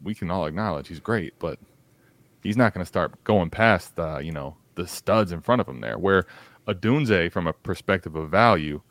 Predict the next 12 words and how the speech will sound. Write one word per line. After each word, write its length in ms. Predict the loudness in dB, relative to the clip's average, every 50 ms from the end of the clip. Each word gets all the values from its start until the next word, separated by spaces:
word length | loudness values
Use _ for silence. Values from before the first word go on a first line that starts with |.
| _ _ _ _ _ _ _ _ _ _ _ -6
if, 120 | -6 -6 -2 2
let's 140 | 2 2 4
say 120 | 4 4
this 160 | 4 4 2 2
guy's 200 | 0 0 0 0
a 60 | -4
top 260 | -4 -2 -2 -2 -2
ten 200 | -4 -8 -8 -8
N 120 | -8 -8
F 100 | -8 -8
L 80 | -8 -8
pick, 400 | -6 -4 -4 -4 -4 -6 _ -20